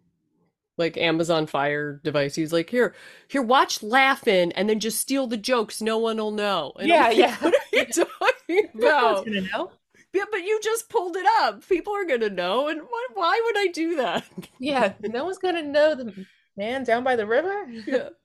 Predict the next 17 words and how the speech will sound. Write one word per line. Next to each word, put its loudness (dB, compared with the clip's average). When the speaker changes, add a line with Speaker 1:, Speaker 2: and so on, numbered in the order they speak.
Speaker 1:
<laughs> 0
You -6
think -2
my 4
material's 2
this -4
bad? 0
Speaker 2:
Yeah. -2
Speaker 1:
<laughs> -20
I 0
feel -4
like 0
that's 2
what -2
you're 0
saying. 2
Speaker 2:
Yeah. 2